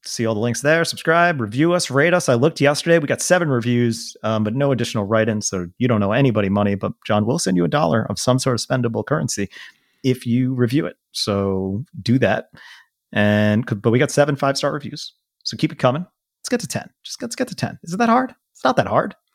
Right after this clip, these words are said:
Open up your little, uh, podcast app there on your iPhone, if that's what you're listening to this on, and, uh, write that review.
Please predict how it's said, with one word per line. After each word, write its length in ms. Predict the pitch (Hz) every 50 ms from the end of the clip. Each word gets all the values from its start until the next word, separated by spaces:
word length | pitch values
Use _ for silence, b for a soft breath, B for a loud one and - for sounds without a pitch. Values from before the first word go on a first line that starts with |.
| _ _ _ _ _ _ _ _ _ _ _ _ _ -
Open 160 | 208 - 226
up 80 | 220 -
your 80 | 226 214
little, 240 | 220 208 208 196
uh, 580 | 202 202 196 170 190 196 196 202 196 196 196 190 196 - -
podcast 420 | 220 196 190 - 180 160 139 -
app 200 | 151 131 - -
there 260 | - 127 123 117 113
on 140 | 120 123 123
your 100 | 127 139
iPhone, 360 | 160 156 - - 104 87 85 - _ _ _ _ _ _ _ _ _ _ _ _ _ _ -
if 120 | 104 -
that's 180 | - 120 107 -
what 40 | 107
you're 80 | 104
listening 280 | 104 104 - - 98 92
to 80 | - 98
this 160 | 90 - -
on, 200 | 98 87 92 117 _ _ _ _ _ _ _ _ _ _ _ _ _ _ -
and, 380 | 156 123 120 120 131 135 131 131
uh, 240 | 139 139 139 139 143 151
write 140 | 160 160 -
that 100 | 170 160
review. 260 | 165 165 - -